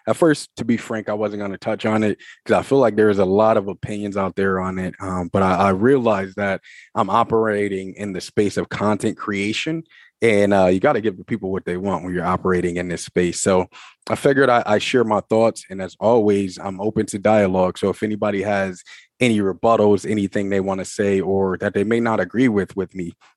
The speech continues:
you're more than welcome to come on, on the show. We can debate about it. We can talk about it. Or if you have a show, I'll come on your show. We could re-, schedule a time out to debate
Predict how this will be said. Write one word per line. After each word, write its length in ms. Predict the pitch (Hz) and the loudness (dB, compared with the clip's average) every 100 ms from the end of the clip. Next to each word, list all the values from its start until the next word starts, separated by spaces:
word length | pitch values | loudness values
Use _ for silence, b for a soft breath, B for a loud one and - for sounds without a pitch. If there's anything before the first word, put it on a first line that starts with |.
| - | -2
you're 120 | 101 | 2
more 160 | 113 | 4
than 100 | 110 | 4
welcome 260 | 110 110 107 | 2 0 -2
to 60 | 101 | -6
come 220 | - 104 | -4 -4
on, 180 | 101 98 | -2 -2
on 220 | 98 95 | -4 -6
the 60 | - | -6
show. 420 | - 151 151 143 B B | 2 4 2 -2 B B
We 100 | - | -4
can 160 | 110 98 | -2 -2
debate 300 | 95 107 113 | 0 4 4
about 240 | 104 107 | 4 4
it. 40 | 104 | 4
We 120 | 98 | 0
can 120 | 95 | -2
talk 240 | - 101 95 | 0 0 0
about 260 | 95 92 | -4 -2
it. 40 | 95 | -2
Or 120 | 95 | -4
if 100 | - | 0
you 100 | 135 | 2
have 140 | 151 | 4
a 60 | 135 | 2
show, 320 | - 143 190 _ b b b - | 2 2 0 _ b b b -4
I'll 120 | 101 | -2
come 220 | - 113 | -2 -2
on 140 | 104 107 | 0 0
your 100 | 107 | 0
show. 220 | - 95 | 0 -4
We 120 | 92 | -4
could 200 | 90 87 | -6 -6
re-, 80 | 92 - - | -6 -8 -14
schedule 440 | - 127 113 110 | 0 2 4 2
a 40 | 101 | 2
time 280 | 117 104 | 0 2
out 120 | 104 95 | 0 -2
to 180 | 95 - - | -8 -10 -8
debate 420 | - 110 107 - | 0 2 2 -4